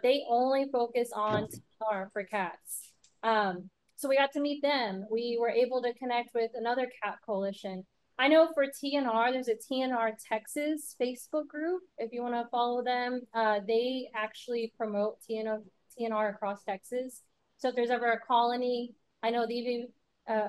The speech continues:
colony of cats and there's no resources for that person, they'll post it on Facebook and then ask if anyone's in the area to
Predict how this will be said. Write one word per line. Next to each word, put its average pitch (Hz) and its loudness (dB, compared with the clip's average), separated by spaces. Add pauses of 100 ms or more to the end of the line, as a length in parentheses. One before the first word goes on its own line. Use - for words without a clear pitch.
(140)
colony 254 4
of - -2
cats 214 -2
and 220 -6
there's 208 -6
no 220 0
resources 220 -6
for 214 -8
that 190 -4
person, 226 -4
they'll 220 -2
post 220 -4
it 240 0
on 208 -4
Facebook 214 -2
and 226 -2
then 202 -2
ask 208 -6
if 214 -8
anyone's 208 -6
in 208 -8
the 190 -10
area 202 -2
to 185 -4